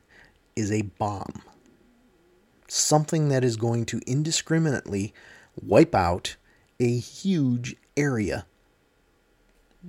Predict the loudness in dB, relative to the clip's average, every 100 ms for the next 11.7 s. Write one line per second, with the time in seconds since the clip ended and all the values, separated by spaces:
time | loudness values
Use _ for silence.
0 | -20 _ _ _ -4 -2 0 0 2 4
1 | 2 0 -2 -2 -2 0 2 4 6 6
2 | 4 0 -2 -10 _ _ _ _ _ _
3 | _ _ _ _ _ _ _ _ _ _
4 | _ _ _ _ -4 0 4 4 4 0
5 | -6 -6 -18 _ -4 -4 -2 -2 -2 -2
6 | -4 -8 -14 _ _ _ _ _ _ _
7 | _ _ _ _ _ _ _ _ _ _
8 | _ -20 _ _ _ _ _ _ -4 0
9 | 0 -2 -6 _ _ -16 -2 2 2 2
10 | -2 0 0 -2 -4 -6 -4 -6 -6 -8
11 | -8 0 0 0 -4 -14